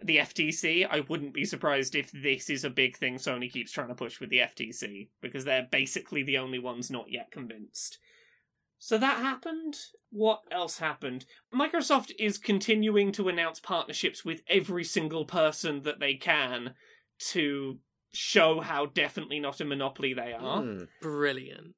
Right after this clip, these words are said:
Speaker 1: The latest one isn't a new partnership, but they're trying to make it sound like a new partnership. So there's a mobile phone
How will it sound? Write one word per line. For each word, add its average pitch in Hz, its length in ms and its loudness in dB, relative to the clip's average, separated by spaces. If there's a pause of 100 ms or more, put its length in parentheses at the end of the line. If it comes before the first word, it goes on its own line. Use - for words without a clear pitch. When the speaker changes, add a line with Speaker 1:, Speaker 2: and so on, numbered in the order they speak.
(140)
Speaker 1:
The 233 100 8
latest 294 460 4
one 240 180 4
isn't 262 580 2
a 202 140 4
new 190 500 4
partnership, 277 640 2
but - 160 -12
they're 202 140 4
trying 269 360 4
to 269 100 2
make 240 320 2
it - 100 0
sound 147 400 0
like 156 240 0
a 151 60 -4
new 135 200 0
partnership. 117 760 -6 (680)
So 254 160 2
there's 262 180 6
a 262 60 6
mobile 302 460 6
phone 240 720 -2